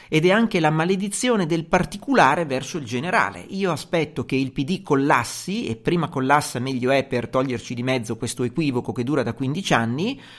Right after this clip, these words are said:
Aspetto che Forza Italia arrivi a esaustione biologica, aspetto che la Lega collassi con sé la sua ridicola strategia nazionale e nel frattempo il paese crepa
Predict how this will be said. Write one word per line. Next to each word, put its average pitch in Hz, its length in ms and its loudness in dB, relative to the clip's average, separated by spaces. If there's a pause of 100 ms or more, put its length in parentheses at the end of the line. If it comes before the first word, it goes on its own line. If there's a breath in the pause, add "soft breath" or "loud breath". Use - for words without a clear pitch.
(400 loud breath)
Aspetto 160 420 2
che 175 100 -4
Forza - 260 -2
Italia 160 480 4
arrivi 156 320 0
a 143 60 4
esaustione 139 600 0
biologica, 147 840 2
aspetto 170 580 -4
che 156 240 -2
la 139 120 -2
Lega 139 440 2 (280 loud breath)
collassi 160 640 6
con 127 300 0
sé 160 320 4
la - 80 -2
sua 143 380 6 (240 loud breath)
ridicola 170 580 4
strategia 131 520 0
nazionale 131 800 -4
e 196 140 -4
nel 220 160 -2
frattempo 127 580 -2
il 233 100 -2
paese 127 520 0
crepa 139 720 2